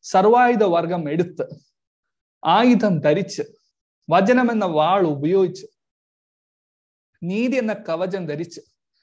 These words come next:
സത്യം എന്ന അരയ്ക്ക് ചുറ്റി, സമാധാന സുവിശേഷത്തിന്റെ കാൽ, ആ, ആ, ചെരുപ്പ് ഉടുത്ത്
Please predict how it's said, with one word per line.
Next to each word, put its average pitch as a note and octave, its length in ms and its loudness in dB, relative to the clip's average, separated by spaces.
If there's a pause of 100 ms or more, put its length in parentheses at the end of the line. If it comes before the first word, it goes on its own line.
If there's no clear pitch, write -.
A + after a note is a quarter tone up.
(120)
സത്യം A#3+ 600 2
എന്ന G#3+ 140 2
അരയ്ക്ക് G3+ 580 2 (400)
ചുറ്റി, - 540 -4 (640)
സമാധാന A#3+ 520 4
സുവിശേഷത്തിന്റെ A3 760 -2
കാൽ, G3+ 460 2 (360)
ആ, E3 220 -2 (280)
ആ, D3+ 160 0
ചെരുപ്പ് G3+ 460 0
ഉടുത്ത് F3 500 -4